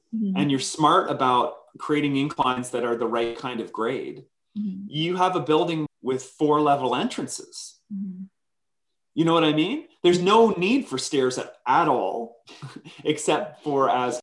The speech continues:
Speaker 2: decoration.
Speaker 1: Mm-hmm.
Speaker 2: And a lot of the universally designed buildings on college and university campuses are built around pathways and landscaping, <laughs> which is funny 'cause that's, like, the cheapest stuff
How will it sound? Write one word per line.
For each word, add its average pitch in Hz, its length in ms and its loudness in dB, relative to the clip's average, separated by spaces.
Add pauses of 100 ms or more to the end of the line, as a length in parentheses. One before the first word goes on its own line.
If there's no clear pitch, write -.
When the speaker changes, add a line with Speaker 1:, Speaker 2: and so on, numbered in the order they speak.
Speaker 2:
decoration. 120 880 -2 (360)
Speaker 1:
Mm-hmm. 165 260 -10 (200)
Speaker 2:
And 139 380 0
a 135 40 4
lot 147 280 4
of 254 60 0
the 226 80 -4
universally 156 600 -2
designed 127 520 -4
buildings 110 680 -6 (480)
on 143 320 2
college 131 420 0
and 123 100 -4
university 120 520 -6
campuses 131 680 -8
are 117 200 -2
built 131 320 -2
around 110 340 -6
pathways 151 840 -4 (380)
and 127 180 -6
landscaping, 143 680 -6 (480)
<laughs> - 480 -14
which 160 180 2
is 185 120 -2
funny 233 300 2
'cause 156 140 -2
that's, 160 240 0
like, 156 160 -2
the - 80 -2
cheapest - 480 -6
stuff - 440 -4